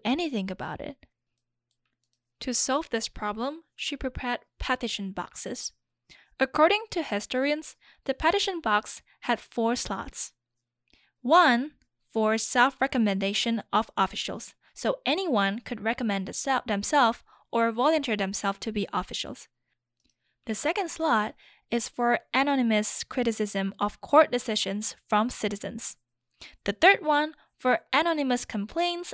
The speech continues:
and accusations. And the last slot for citizens to report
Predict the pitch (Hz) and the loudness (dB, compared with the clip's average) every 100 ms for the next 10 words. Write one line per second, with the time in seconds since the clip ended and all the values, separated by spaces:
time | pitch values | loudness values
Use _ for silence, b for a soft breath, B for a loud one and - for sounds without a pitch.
0 | - 247 - 202 196 196 180 156 - 165 | 0 0 2 0 0 -4 -6 -6 -8 -8
1 | 214 - B B B - 208 202 214 311 | -10 -12 B B B -2 0 4 8 6
2 | 311 311 285 202 220 b b _ 240 226 | 6 4 6 6 2 b b _ 0 0
3 | - 277 277 226 214 - 226 208 202 - | 0 -2 0 0 0 -2 -2 -2 -4 0
4 | 208 196 | 0 0